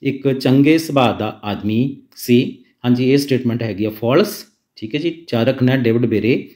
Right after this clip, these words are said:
ਅਹ, ਜੋ ਸੀਗਾ ਉਹ ਜੇਲਰ ਸੀਗਾ। Who slapped Superintendent Murray hard in the jail? ਕਿਸ ਨੇ ਸੁਪਰਿੰਟੈਂਡੈਂਟ ਮੁਰੇ ਦੇ ਜੇਲ੍ਹ ਵਿੱਚ ਥੱਪੜ ਮਾਰਿਆ ਸੀ?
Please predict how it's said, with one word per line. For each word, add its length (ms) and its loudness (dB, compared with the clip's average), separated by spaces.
ਅਹ, 240 -12
ਜੋ 140 -10
ਸੀਗਾ 320 -4
ਉਹ 180 0
ਜੇਲਰ 300 2
ਸੀਗਾ। 300 -14
Who 100 -2
slapped 440 2
Superintendent 720 2
Murray 360 2
hard 580 -4
in 60 2
the 160 2
jail? 240 4
ਕਿਸ 160 -6
ਨੇ 200 2
ਸੁਪਰਿੰਟੈਂਡੈਂਟ 840 2
ਮੁਰੇ 220 4
ਦੇ 460 -2
ਜੇਲ੍ਹ 260 4
ਵਿੱਚ 220 0
ਥੱਪੜ 260 -6
ਮਾਰਿਆ 280 -2
ਸੀ? 420 -6